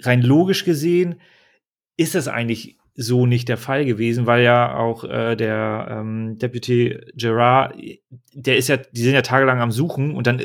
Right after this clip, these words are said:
fährt er nach Hause und muss ja irgendwelche anderen Fälle bearbeiten und so weiter. Und also da sind,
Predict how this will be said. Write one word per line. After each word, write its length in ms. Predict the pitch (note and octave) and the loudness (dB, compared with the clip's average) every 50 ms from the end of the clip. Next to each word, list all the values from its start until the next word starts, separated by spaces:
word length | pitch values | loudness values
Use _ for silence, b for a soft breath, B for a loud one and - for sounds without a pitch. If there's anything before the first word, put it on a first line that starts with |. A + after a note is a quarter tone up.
| A2 A#2+ | -6 -6
fährt 180 | - B2+ B2 | -4 -2 0
er 60 | C3 | 0
nach 180 | C3 C3+ - - | 0 -2 -4 -2
Hause 320 | B2 A#2+ B2 B2+ B2 B2 A#2+ | 0 2 4 4 4 4 2
und 60 | A#2+ | 2
muss 120 | B2 B2+ | 0 0
ja 80 | C3+ C3+ | 0 -2
irgendwelche 400 | B2 C3 C3 C3 B2 B2+ C3+ - | -2 -2 0 -2 -2 -2 -2 -2
anderen 260 | - A#2+ A#2+ B2 B2 A#2+ | -2 0 0 0 0 -2
Fälle 260 | - B2 A#2+ B2 A#2 | -2 -2 0 0 0
bearbeiten 560 | A#2+ B2 B2 B2 A#2 A#2+ A#2+ A#2+ A#2+ A#2+ B2 | 0 -2 0 2 2 4 4 2 0 0 -4
und 100 | - A#2 | -6 -6
so 140 | A#2 A2+ A2 | -6 -4 -2
weiter. 400 | A#2 A2+ A#2 - B2 A#2 A2+ B B B B B B B B B B B B B B _ | 0 0 0 0 -2 -2 -2 B B B B B B B B B B B B B B _
Und 160 | - - - | -20 -12 -6
also 120 | B2 B2 A#2 | -2 0 2
da 100 | B2 A#2 | 2 4
sind, 260 | A2+ D3+ E3+ D#3+ b | 2 2 0 -2 b